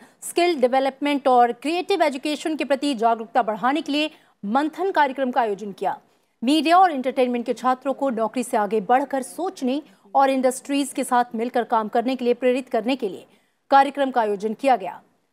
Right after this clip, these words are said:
राजधानी दिल्ली में आयोजित इस कार्यक्रम में दिल्ली विश्वविद्यालय के तीन कॉलेजों समेत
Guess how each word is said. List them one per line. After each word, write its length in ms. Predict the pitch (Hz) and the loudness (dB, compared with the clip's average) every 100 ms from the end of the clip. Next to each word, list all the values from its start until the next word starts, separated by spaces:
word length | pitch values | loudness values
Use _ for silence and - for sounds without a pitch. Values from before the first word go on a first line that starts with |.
| _ - | _ 2
राजधानी 420 | 254 269 269 285 | 4 4 0 -2
दिल्ली 220 | 262 262 | -2 -2
में 100 | 262 | 0
आयोजित 400 | 262 254 226 262 | 2 2 0 -4
इस 200 | 240 226 | -4 -4
कार्यक्रम 400 | - 262 262 262 | 0 2 2 -2
में 220 | 254 262 214 | 0 -2 -2
दिल्ली 200 | 233 247 | -2 0
विश्वविद्यालय 600 | 247 - 240 208 240 233 | -2 0 0 4 2 2
के 180 | 254 | -4
तीन 200 | 233 233 | -4 -6
कॉलेजों 400 | 220 226 247 254 | -2 0 0 -2
समेत 380 | 302 277 269 269 | -4 -2 -2 -4